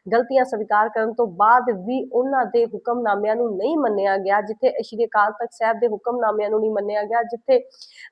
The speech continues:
ਹਰ ਚੀਜ਼ ਨੂੰ ਉਹਨਾਂ ਵੱਲੋਂ ਨਕਾਰਿਆ ਗਿਆ, ਭਗੌੜੇ ਹੋਏ। ਲੇਕਿਨ ਹੁਣ ਉਹਨਾਂ ਨੂੰ ਇਹ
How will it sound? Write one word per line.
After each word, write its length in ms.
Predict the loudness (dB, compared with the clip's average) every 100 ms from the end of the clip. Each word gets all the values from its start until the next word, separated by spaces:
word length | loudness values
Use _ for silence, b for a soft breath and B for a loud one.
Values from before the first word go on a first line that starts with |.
| 4
ਹਰ 180 | 4 4
ਚੀਜ਼ 320 | 0 -6 -4
ਨੂੰ 120 | 0 2
ਉਹਨਾਂ 320 | 2 4 2
ਵੱਲੋਂ 240 | 2 -2
ਨਕਾਰਿਆ 480 | -2 0 0 2 0
ਗਿਆ, 200 | 2 2
ਭਗੌੜੇ 520 | 0 -2 -2 0 -2
ਹੋਏ। 200 | 0 -2
ਲੇਕਿਨ 340 | 0 -4 -4 -6 4
ਹੁਣ 180 | 4 4
ਉਹਨਾਂ 380 | 2 2 0
ਨੂੰ 240 | 2 0 0
ਇਹ 300 | -2 2 0